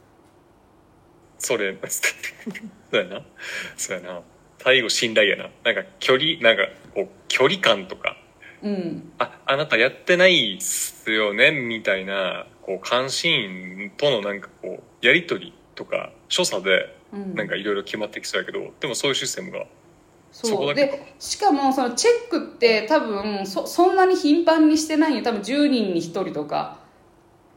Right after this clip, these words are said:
Speaker 1: うん。
Speaker 2: だから、
Speaker 1: うん。
Speaker 2: なんかすごいスムーズなんよ、まず、お会計がね。で、
Speaker 1: うん。
Speaker 2: お会計のスムーズさよりも、
Speaker 1: うん。
Speaker 2: このさ、
Speaker 1: うん。
Speaker 2: なんか、スーパーとして器でかないと思っちゃって。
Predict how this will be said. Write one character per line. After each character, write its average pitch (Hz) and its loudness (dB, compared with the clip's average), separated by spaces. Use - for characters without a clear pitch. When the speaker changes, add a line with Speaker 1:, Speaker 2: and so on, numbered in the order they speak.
Speaker 1:
う 120 -10
ん。 104 -10
Speaker 2:
だ 214 -6
か 196 -2
ら、 170 -2
Speaker 1:
う 208 -14
ん。 196 -14
Speaker 2:
な 247 0
ん 247 0
か 208 2
す 285 2
ご 359 6
い 311 4
ス - 0
ム 247 2
ー 208 0
ズ 160 -2
な 147 -6
ん 135 -8
よ、 143 -6
ま 156 0
ず、 147 -8
お - -6
会 165 2
計 120 -8
が 104 -14
ね。 151 -10
で、 226 4
Speaker 1:
う - 0
ん。 190 -8
Speaker 2:
お 233 -6
会 427 2
計 285 2
の 214 0
ス 214 -2
ム 220 0
ー - 2
ズ 254 0
さ 233 4
よ 180 6
り - -4
も、 175 0
Speaker 1:
う 160 -8
ん。 - -14
Speaker 2:
こ 277 2
の 311 6
さ、 330 4
Speaker 1:
う - -20
ん。 - -20
Speaker 2:
な 254 2
ん 311 6
か、 208 -2
ス - -6
ー 403 4
パ 240 8
ー 214 -2
と 196 -4
し - -10
て 170 -4
器 220 4
で 277 8
か 415 6
な 208 8
い 175 0
と 165 0
思 160 -2
っ 156 -10
ち - -4
ゃ - -8
っ - -6
て。 170 -4